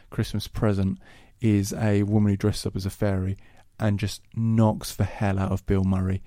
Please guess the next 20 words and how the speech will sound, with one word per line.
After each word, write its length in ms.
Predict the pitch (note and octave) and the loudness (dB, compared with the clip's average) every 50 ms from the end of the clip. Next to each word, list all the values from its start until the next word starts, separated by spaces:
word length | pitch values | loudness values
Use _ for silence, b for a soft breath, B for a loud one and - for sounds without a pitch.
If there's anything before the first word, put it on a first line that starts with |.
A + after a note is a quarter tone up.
| b b b b - - | b b b b -8 -4
punching 440 | - - B2 A2+ A2 - - G#2+ G#2+ | -2 0 0 0 0 -2 -2 -2 0
him, 160 | G#2 G#2 G2 | 0 0 -2
slapping 520 | - - - A#2+ A2+ G#2 G2+ - - G#2 | -4 -4 -4 -2 -2 -2 -2 -2 -2 -2
him, 140 | G2 G2 F#2+ | -2 -2 -4
kicking 320 | - - A#2 G#2+ - G#2 | -4 -2 -4 -2 0 0
him 80 | G2+ G2+ | -2 0
downstairs. 680 | F#2+ G2 F#2+ F#2+ F#2+ F#2+ - - G2+ F#2+ F#2+ F#2+ - - b b b b b - - | -2 -2 -2 -2 -4 -4 -4 -4 -4 -4 -4 -6 -8 -10 b b b b b -10 -6
Really 420 | A2 G#2+ A#2 A2+ A2 G#2+ G#2 G2+ | -2 2 4 4 4 4 2 0
entertaining. 440 | G2 G2 F#2+ - - G#2 G2 G#2 - | 0 -2 -4 -6 -6 -4 -4 -2 0
And 180 | C3+ C3+ C3 - | 2 2 2 6
for 200 | - E3 D#3 - B B B B B B B - | 8 6 6 6 B B B B B B B 6
Bill 200 | F3+ F#3+ F#3+ E3+ | 8 10 10 10
Murray, 320 | E3 E3 E3 D#3+ C#3+ C3 | 10 8 8 8 8 6
he's 220 | B2 C#3 C3 C3 | 6 4 2 4
not 180 | D3+ D#3 - - | 2 2 2 2
really 400 | - C#3 C#3 C3+ C3 C3 B2+ B2 | 2 4 4 4 4 4 4 2
the 240 | - - A#2+ A#2+ A#2 | 0 0 0 0 0
guy 360 | A2+ - B2 A#2+ A#2 A2+ G#2+ | 2 4 6 6 8 6 6
who 240 | G#2+ G2+ G#2 A#2 A2+ | 4 2 2 2 2
will 400 | G#2+ G#2+ G#2+ G#2+ G#2 G#2 G#2 - | 2 2 0 0 0 -2 -6 -8